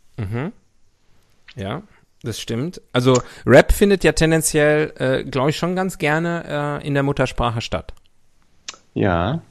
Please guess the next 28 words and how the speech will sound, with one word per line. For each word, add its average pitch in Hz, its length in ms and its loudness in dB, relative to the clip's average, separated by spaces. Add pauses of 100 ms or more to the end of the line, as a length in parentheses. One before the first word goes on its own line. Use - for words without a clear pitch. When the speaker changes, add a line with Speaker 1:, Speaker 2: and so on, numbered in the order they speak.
(240)
Speaker 2:
und 107 100 2
aktuell, 110 500 4
das 147 140 6
ist 143 140 -2
ja 110 80 8
wirklich 139 240 6
jetzt, 151 280 -2
äh, 127 380 4 (1200)
eine 110 140 8
ganz 113 260 4
neue 139 480 6
Entwicklung, 135 680 4 (1200)
ist 104 180 6
Rap 107 380 6 (200)
richtig 123 360 -2
big 143 180 4
in, 135 120 6 (140)
in 123 180 4
Russia. 123 460 0 (800)
Speaker 1:
Ah. 156 200 -6
Speaker 2:
So, 104 160 0
dass 110 200 -4
da 98 160 6
wirklich, 120 360 2
ähm, 117 800 2 (1800)
Speaker 1:
Sind 135 220 2
unsere 131 260 2
Speaker 2:
da, - 20 2